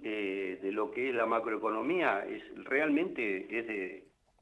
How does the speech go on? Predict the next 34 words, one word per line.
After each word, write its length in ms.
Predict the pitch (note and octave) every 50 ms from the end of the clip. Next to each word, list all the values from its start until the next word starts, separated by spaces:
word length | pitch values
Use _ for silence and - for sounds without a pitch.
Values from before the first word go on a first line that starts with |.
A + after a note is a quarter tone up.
| _ _ _ -
de, 320 | G2+ F2+ F#2+ F#2 F#2 F#2
de 100 | F#2 F#2+
un 140 | G#2+ A#2 A#2+
ignorante, 920 | A#2 A2 A2 G#2+ G#2 G#2 A2+ B2 B2+ C3+ C3+ C3 C3+ B2+ B2 B2 B2 - -
es 220 | A2+ A#2 A2+ A2+ A2
de 200 | G#2 G#2 G2+ G2+
una, 640 | G2+ G#2+ A2 A2+ A#2 A2+ A2 G#2+ G2+ F#2 - E2+ - - - - - -
una, 400 | A#2+ A2+ A#2 A2+ G#2+ G2+ G2 G2+
este, 720 | G2 F#2 F#2 F2+ - - - - - F#2 F#2 F#2 F2 - - - _ _ _ _ _ _ _ -
una 200 | A2+ A#2 A#2+ A2+
violencia 1000 | A#2 A#2+ B2 A#2 A#2 A#2+ C3+ D3 D#3 D#3 D3+ D3+ - - B2 A2+ G#2+ G#2 G#2
ideológica 1000 | G#2 G2+ G#2 G#2 G#2+ A2+ B2+ C#3+ D3 - C#3+ C#3 C#3 - B2+ B2 A#2+ A#2+ - - -
infernal, 800 | A2+ A2 A2+ G#2+ G#2+ - G2+ G2 F#2+ A2+ A#2 A2 G2 F#2 F2+ F2 - - - - _ _ _ _ _ _
a 140 | - C3 C#3 -
tal 160 | A#3+ A#3 A#3+
punto 400 | - C4 C#4+ C#4+ - - E3 -
que 120 | B2 B2
ya 100 | - G#3+
lo 100 | A#3 G3
está 180 | D#3 - - D#3
haciendo. 640 | - - G#3 G3+ F#3 D3 A2+ - - - - - -
Es 100 | A2 A#2
decir, 240 | A#2+ - - C#3+
no 140 | C#3+ D#3+ F#3 F#3
sé 100 | G#3+ G#3+
por 260 | - - B2 G#2+ -
qué 400 | - A#2+ A#2 A#2 A#2 G#2 - - - - - - _ _ -
lo 220 | G2 G#2+ A2 G#2+
plantea. 400 | A2+ A#2+ B2 C3 - F#3 F3+ D#3
Imagínate 480 | B2+ B2 A#2 - D#3+ E3+ G#3 G#3 G3 E3
que 80 | -
está 160 | - - D3+
diciendo 580 | D3 C#3+ C#3 - - E3 E3+ F3 E3+ D#3 C#3 -
que, 400 | - B2 B2 C3 C3 C3 B2+ -